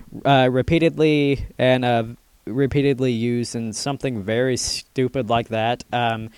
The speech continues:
I would suggest you just not <laughs> say it at all. Thank you very much. Anyways, <laughs> uh,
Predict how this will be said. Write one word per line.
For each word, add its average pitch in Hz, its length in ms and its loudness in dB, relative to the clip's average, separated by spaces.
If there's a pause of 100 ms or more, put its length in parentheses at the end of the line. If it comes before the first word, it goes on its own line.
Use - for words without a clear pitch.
(240)
I 135 100 -2
would 147 80 0
suggest 131 720 -2
you 123 320 -2
just 117 260 -6
not 117 540 -6 (340)
<laughs> - 800 -14
say 143 300 2
it 131 60 2
at 123 100 0
all. 135 400 2 (640)
Thank 139 240 -2
you 139 200 0 (140)
very 135 220 4
much. - 480 0 (1700)
Anyways, 208 880 12 (220)
<laughs> - 260 -20
uh, 127 500 8